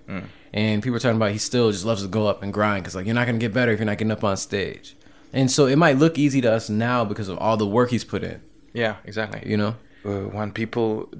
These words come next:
Speaker 1: don't wanna pay graphists because they do something that's great,
Speaker 2: Right.
Speaker 1: they did it in ten minutes. Yeah, you did it in ten minutes, I'm not gonna pay you. Yeah, but it took me, like, ten years to,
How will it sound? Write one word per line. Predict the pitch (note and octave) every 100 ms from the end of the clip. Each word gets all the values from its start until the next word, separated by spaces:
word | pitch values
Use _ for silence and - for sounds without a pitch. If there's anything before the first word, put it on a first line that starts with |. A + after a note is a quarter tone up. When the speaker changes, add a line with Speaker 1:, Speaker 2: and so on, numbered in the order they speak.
| G#2+ -
Speaker 1:
don't | A2 G#2+
wanna | G#2+ G#2
pay | - G2+
graphists | G2 G2+ A2 G#2 - G#2+ - - - -
because | F#2+ - G#2 G2
they | G2
do | F#2+ A2 G#2+ G#2
something | - G#2 F#2+ A2 G2+
that's | G2+ - -
great, | - A2 A2+ A2 - - -
Speaker 2:
Right. | D#3+ F#3
Speaker 1:
they | A#2 A#2+
did | A#2
it | A2
in | A#2 A2
ten | - B2 A2
minutes. | A2+ A2+ A2 - - -
Yeah, | A3
you | E3+
did | A#2 C3+
it |
in | C#3 B2+
ten | C3+ C#3+
minutes, | B2+ B2
I'm | A#2+
not | B2 A#2
gonna | A#2
pay | G#2+ C#3+
you. |
Yeah, | C3 C#3+
but | B2+ A2+ - - -
it | G#2
took | - B2
me, | C3 A#2+
like, | G#2+ G2+
ten | - C3+ B2
years | C#3 A2+ -
to, | - - A#2 G2+